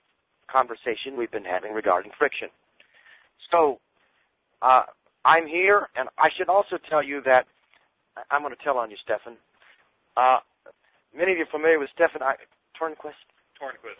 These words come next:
Speaker 1: Tornquist, who is the, uh, Director of Research at Marketing Sherpa. He's actually standing in my office next to me, and, uh, uh, he lip syncs, and, uh, I, I follow whatever he says. Uh,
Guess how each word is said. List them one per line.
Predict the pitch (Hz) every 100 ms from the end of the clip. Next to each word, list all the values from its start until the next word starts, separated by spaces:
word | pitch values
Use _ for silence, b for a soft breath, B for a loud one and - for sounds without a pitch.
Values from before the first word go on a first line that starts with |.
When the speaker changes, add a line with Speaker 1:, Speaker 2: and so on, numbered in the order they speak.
| _
Speaker 1:
Tornquist, | 160 160 - 131 -
who | - 147
is | 143 - _ b b b _ _
the, | 127 143 135 123
uh, | 123 120 - _ _ -
Director | 135 151 143
of | 123
Research | 151 - 139
at | 127
Marketing | 127 - 123 -
Sherpa. | 147 110
He's | 113
actually | 139 - 120 -
standing | 160 160 151
in | 135
my | 127 123
office | 135 - 117 _
next | 120 -
to | 101
me, | 104 127 - _ _ 113
and, | 117 117 113
uh, | 123 123 113 b b b b _ _
uh, | 117 117 117 _ _
he | - 139
lip | 143 151 -
syncs, | 127 120 -
and, | 117 113 -
uh, | 113
I, | 117 117 110
I | 120 117
follow | - 131 120
whatever | 113 113 110
he | 101
says. | 120 98 107 -
Uh, | 123 117